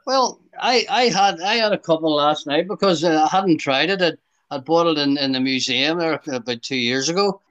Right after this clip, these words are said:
And, and it, it was, you can tell, you know, I, I, I would be, prefer the single malt, you know, the, I, the, the, the blend, you, you, I know it's a blend, and it was nice enough. It was nice enough, uh, but I would, <laughs> I would probably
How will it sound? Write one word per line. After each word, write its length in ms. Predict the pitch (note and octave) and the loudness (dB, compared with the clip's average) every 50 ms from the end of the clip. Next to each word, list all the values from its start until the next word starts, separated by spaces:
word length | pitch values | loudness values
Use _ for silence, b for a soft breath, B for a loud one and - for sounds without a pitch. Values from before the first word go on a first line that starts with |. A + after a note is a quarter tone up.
| _ - | _ -4
And, 160 | C#4+ B3+ A3+ | -4 -4 -4
and 260 | G3 - G3 A3+ A3 | -4 -4 -4 -2 0
it, 160 | A3+ A3 A3 | -2 -2 -2
it 180 | - A3+ A#3 A3 | -2 -2 0 2
was, 380 | A#3 A3 G3+ - - - _ _ _ | 0 0 2 0 -2 -4 _ _ _
you 160 | - G#3 F#3 | -10 -6 -6
can 140 | G3+ G3 - | -4 -4 -4
tell, 440 | - - G#3+ A3+ B3 B3 A#3 G3+ E3+ | -4 -2 0 2 2 4 4 2 2
you 100 | D#3+ D#3+ | 2 2
know, 240 | D#3+ D#3+ D#3 E3 D#3+ D#3+ | 2 2 2 0 -2 -2
I, 160 | F3 F3+ F3 - | -4 -4 -4 -4
I, 260 | E3 F3+ F#3+ G3 F#3 - E3+ | -2 0 0 0 0 0 0
I 140 | F3 F#3 | -2 -2
would 100 | F#3+ F3 | -2 -2
be, 240 | E3 E3 D3+ C#3+ D3 C3 | 0 0 0 0 -2 -8
prefer 400 | - - B2+ - - D3 C#3+ C#3+ | -12 -16 -14 -8 -4 -2 -2 -2
the 120 | C#3 C3+ B2 | -2 -2 -2
single 420 | - - C3 B2+ C3 C3 C#3+ C3+ | -2 -2 -2 -2 -2 -2 -2 -2
malt, 340 | B2+ A#2+ A#2 A#2+ C3 C#3 _ _ _ | 0 0 0 -2 -2 -4 _ _ _
you 120 | D3+ D#3 | -6 -4
know, 160 | C#3 C3+ C3+ C3 | -2 -2 -2 0
the, 220 | C3 C3+ B2 - _ _ _ _ _ _ _ _ _ | 0 0 -2 -2 _ _ _ _ _ _ _ _ _
I, 220 | - D#3+ E3+ B2+ G#2+ - _ _ | -4 -4 -4 -4 -6 -12 _ _
the, 260 | D#3 E3 D3+ D3 C#3 D3+ | -8 -8 -8 -8 -4 -2
the, 140 | D#3+ D#3 D3+ | -2 0 0
the 100 | D3+ D3 | -2 0
blend, 300 | - D#3 D#3+ E3+ F3 F3 | 2 2 2 4 4 2
you, 100 | E3+ E3+ | 2 2
you, 200 | D#3+ D#3+ D#3+ E3+ - - | 2 2 0 0 0 0
I 180 | F3+ F3+ G3 F#3+ | 0 2 4 4
know 300 | E3+ D3 C#3 C#3 D3 D#3 | 4 4 2 2 0 0
it's 140 | D3+ - | 0 0
a 40 | F#3 | -2
blend, 480 | E3 F3 F3 F3+ F#3 F3+ F3 D#3+ D#3 D#3 _ | 0 2 2 4 4 6 4 4 2 0 _
and 140 | E3 D#3+ D#3+ | 0 0 0
it 60 | F3+ | 2
was 240 | G3+ G#3+ F3+ - - | 0 -2 -4 -4 -2
nice 360 | G#3 A3 A#3 A#3+ A#3+ - - | 0 2 4 4 2 2 0
enough. 400 | F#3 D3 C3+ C#3 D#3 E3+ - - _ _ _ _ _ _ _ _ | 0 0 2 0 0 0 -4 -18 _ _ _ _ _ _ _ _
It 80 | D3+ D#3 | -4 -2
was 180 | E3 D#3 - | -2 -2 2
nice 260 | E3+ F3 F3+ F3+ - | 2 2 2 2 0
enough, 400 | E3+ C#3 C3 C3 C3 C3 - - | 0 2 2 2 0 -2 -6 -12
uh, 440 | - B2+ C#3+ C3+ C3 B2+ B2+ B2+ A#2+ A#2 _ _ D3 C3+ | -6 -4 -2 0 2 2 2 0 0 -4 _ _ -4 0
but 260 | C#3+ C3+ C#3 C3+ _ b b b b b b b | 0 0 0 -2 _ b b b b b b b
I 180 | D3 E3 F#3+ F#3 | 2 2 4 4
would, 200 | F3 E3 - - - | 2 2 0 0 -4
<laughs> 400 | E3+ D#3 D3+ D#3 _ - - - | -6 -6 -6 -8 _ -20 -14 -6
I 140 | C3+ D#3+ E3 | -2 0 2
would 180 | F3 F3+ E3+ - | 2 0 -2 0
probably 600 | - E3+ D#3+ D#3 D#3 D3 C#3+ C#3+ C#3+ C3+ B2+ | 0 0 2 2 2 2 2 2 2 0 -2